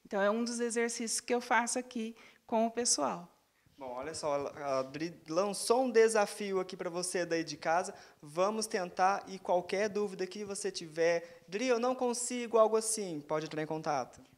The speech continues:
Speaker 1: Pode entrar em contato no WhatsApp que vai aparecer aí, do iap, ou pode vir aqui conversar conosco.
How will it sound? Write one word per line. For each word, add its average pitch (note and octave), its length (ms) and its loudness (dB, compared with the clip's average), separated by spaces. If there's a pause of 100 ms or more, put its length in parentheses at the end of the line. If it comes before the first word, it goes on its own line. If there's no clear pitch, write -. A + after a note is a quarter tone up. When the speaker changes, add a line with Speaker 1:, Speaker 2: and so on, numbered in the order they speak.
(140)
Speaker 1:
Pode G3+ 260 0
entrar F3 280 -10
em E3 80 -10
contato F3+ 880 -2 (420)
no G#3 160 -6
WhatsApp F3+ 560 -2
que E3+ 100 -16
vai E3+ 120 -10
aparecer G3 680 -4
aí, F#3+ 460 -8
do A3+ 180 -4
iap, F#3+ 720 -4 (180)
ou E4 180 2
pode D4+ 320 -2
vir D4 180 -4
aqui D4+ 200 -4
conversar D4 500 0
conosco. D4+ 580 0